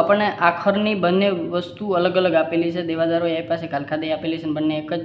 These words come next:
બાકીમાં આપેલા છે. એટલે આપણે છે એ શું કરશું તો કે એવું સમજી લેશું કે દેવાદારોમાં already ઘાલખાત minus થઈ ગઈ છે અને આ આખરના દેવાદારો છે. તો આખરના દેવાદારો direct આપણે પાકા સરવૈયામાં બતાવી દઈશું અને જે આ ઘાલખાત છે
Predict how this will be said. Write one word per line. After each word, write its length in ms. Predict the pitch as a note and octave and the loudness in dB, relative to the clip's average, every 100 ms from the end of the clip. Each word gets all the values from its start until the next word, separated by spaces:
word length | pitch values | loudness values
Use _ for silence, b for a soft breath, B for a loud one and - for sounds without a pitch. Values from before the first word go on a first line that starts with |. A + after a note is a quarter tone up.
| D3 | -6
બાકીમાં 400 | D3 D3 D#3+ D3+ | -8 -6 -4 -4
આપેલા 280 | C#3 - - - | -8 -10 -12 -14
છે. 80 | - B B B B B F#3+ | -18 B B B B B -4
એટલે 200 | G3 F3 - - - | -2 -2 -4 -10 -4
આપણે 200 | E3 F#3 - | -2 -2 -2
છે 100 | F#3+ E3 B2 | -2 -2 -2
એ 80 | F3 F3 | -6 -6
શું 100 | F3+ | -4
કરશું 280 | F#3 F#3 F#3 | -4 -4 -4
તો 100 | F3 E3+ | -6 -6
કે 100 | F3 F#3+ F3+ | -2 -2 0
એવું 120 | F#3+ F#3 | -2 0
સમજી 280 | F3 F3+ F#3+ | -2 0 0
લેશું 200 | F3+ F3+ F3+ | -2 -4 -4
કે 40 | E3 | 0
દેવાદારોમાં 500 | E3 E3+ E3 E3+ E3 | 0 2 2 2 0
already 260 | D#3 D#3+ D#3+ D#3 | 0 -2 -4 -2
ઘાલખાત 300 | D3 D#3 D3+ | -4 -4 -2
minus 300 | C#3+ D#3 E3+ D#3+ | 0 0 0 -4
થઈ 120 | D3+ D3 | -10 -8
ગઈ 120 | D3+ - | -8 -6
છે 100 | D3+ - B B | -8 -8 B B
અને 120 | E3+ E3+ | -2 2
આ 120 | E3+ E3 D#3 | 4 2 0
આખરના 360 | - F3 F3 D#3+ | -2 0 0 0
દેવાદારો 400 | D#3 D3+ D3+ F3 G3 - - | -2 0 -2 -2 -6 -14 -18
છે. 120 | - D#3+ - B B B - | -10 -10 -10 B B B -2
તો 60 | D#3 | 0
આખરના 320 | D#3+ F#3 F#3+ F3 | 2 2 2 2
દેવાદારો 340 | F3+ F3 F3+ | 2 4 2
direct 320 | F3 E3 E3+ | 2 2 2
આપણે 160 | D#3+ E3 D#3+ | 2 0 -4
પાકા 200 | D#3 D#3+ | -4 -6
સરવૈયામાં 400 | D3+ D3+ D#3+ D#3+ | -4 -2 0 0
બતાવી 220 | D#3 E3+ E3+ | 0 -2 -2
દઈશું 220 | E3+ F#3 | -4 -4
અને 120 | E3+ E3 | -2 0
જે 60 | E3 | 2
આ 120 | D#3+ D#3+ | 2 0
ઘાલખાત 340 | D3+ D3+ E3+ | -2 0 -2
છે 80 | - | -2